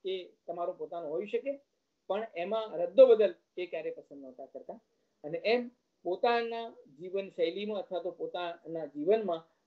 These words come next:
કોઈની દખલ અંદાજી પણ એમને પસંદ નહોતી. એટલે એવું કહે કે એ બીજાની સ્વતંત્રતાનું સન્માન કરતા હતા અને પોતાની સ્વતંત્રતાનું એ એટલું જ સન્માન કરતા હતા કે એમાં બીજા કોઈને દખલ દેવા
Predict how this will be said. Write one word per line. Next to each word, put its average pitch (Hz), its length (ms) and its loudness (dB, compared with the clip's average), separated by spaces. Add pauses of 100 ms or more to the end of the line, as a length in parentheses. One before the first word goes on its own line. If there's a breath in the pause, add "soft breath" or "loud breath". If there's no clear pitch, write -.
કોઈની 190 300 -2
દખલ 165 240 -2
અંદાજી 151 340 -4
પણ 147 180 -10
એમને 143 240 -8
પસંદ 147 320 -8
નહોતી. 180 260 4 (600)
એટલે 151 140 -2
એવું 165 280 -2
કહે 202 180 8 (360)
કે 175 60 0
એ 214 400 2 (200)
બીજાની 208 480 0
સ્વતંત્રતાનું 185 1080 -6
સન્માન 170 420 0
કરતા 233 280 2
હતા 214 220 -8 (440)
અને 180 280 -8 (140)
પોતાની 190 480 -6
સ્વતંત્રતાનું 185 1040 -4 (320)
એ 190 80 0
એટલું 202 420 -2
જ - 80 -12
સન્માન 180 340 2
કરતા 147 260 -6
હતા 160 200 -4 (380)
કે 175 60 -2
એમાં 175 320 -2
બીજા 165 260 4
કોઈને 175 240 -6
દખલ 165 280 -2
દેવા 143 280 -2